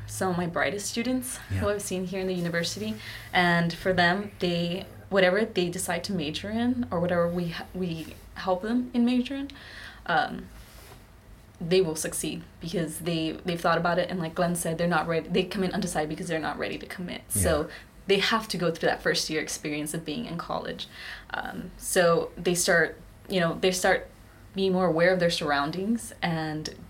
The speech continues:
Speaker 1: joining organizations, volunteering, um, speaking with their professors. They didn't really have that in high school. So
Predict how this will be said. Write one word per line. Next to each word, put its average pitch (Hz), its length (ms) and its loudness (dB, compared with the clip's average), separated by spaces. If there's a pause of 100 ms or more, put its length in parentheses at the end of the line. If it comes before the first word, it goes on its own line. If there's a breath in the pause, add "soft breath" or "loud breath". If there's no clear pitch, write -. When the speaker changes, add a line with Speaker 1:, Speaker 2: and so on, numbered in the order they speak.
(120)
Speaker 1:
joining 180 280 4
organizations, 165 960 0
volunteering, 165 840 0 (340 loud breath)
um, 160 300 4
speaking 180 400 2
with 170 120 2
their 170 100 2
professors. 180 800 2
They 180 120 4
didn't 180 300 0
really 170 220 0
have 165 320 0
that 190 180 0
in 202 80 -6
high 220 180 -2
school. 254 360 -2 (320 loud breath)
So 156 720 0